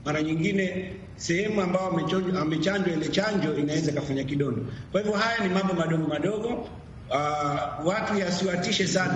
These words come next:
Tuliangalie hili tatizo liliopo katika, katika, katika dunia leo lina ukubwa gani.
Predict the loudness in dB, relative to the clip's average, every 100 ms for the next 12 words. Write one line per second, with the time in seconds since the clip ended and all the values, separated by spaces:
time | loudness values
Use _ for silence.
0 | 0 0 0 0 0 0 0 0 0 -2
1 | 0 0 0 0 0 -4 -6 -2 0 2
2 | 2 0 2 0 0 0 2 0 -2 -2
3 | 0 -2 0 0 2 2 2 2 2 2
4 | 0 0 0 0 2 2 0 0 0 2
5 | 0 2 0